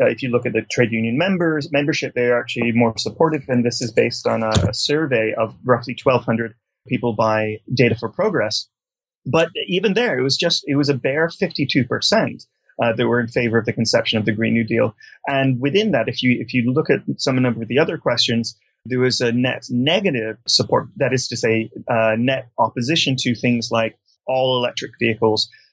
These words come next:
And that's basically because people are very concerned about their, the, the loss, their loss of jobs. The, uh, the Green New Deal, as it's, uh,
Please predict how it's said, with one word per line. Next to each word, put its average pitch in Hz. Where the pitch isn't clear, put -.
And 147
that's 190
basically 185
because 135
people 151
are 143
very 127
concerned 120
about 113
their, 117
the, 123
the 117
loss, 113
their 117
loss 110
of 113
jobs. -
The, 131
uh, 120
the 123
Green 180
New 214
Deal, 165
as 143
it's, -
uh, 117